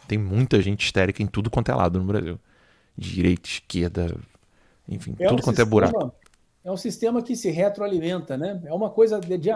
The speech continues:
Speaker 2: de ator mesmo, né? Eles chamam de ator de método, né? O cara começa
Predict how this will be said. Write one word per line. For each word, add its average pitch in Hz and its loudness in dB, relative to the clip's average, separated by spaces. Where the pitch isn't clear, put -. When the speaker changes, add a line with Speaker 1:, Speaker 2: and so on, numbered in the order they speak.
Speaker 2:
de 160 0
ator 175 2
mesmo, 139 0
né? 147 -4
Eles 147 -6
chamam 180 -4
de 143 0
ator 160 -2
de 143 -6
método, 127 -8
né? 139 -4
O 131 -6
cara 165 -2
começa 156 -4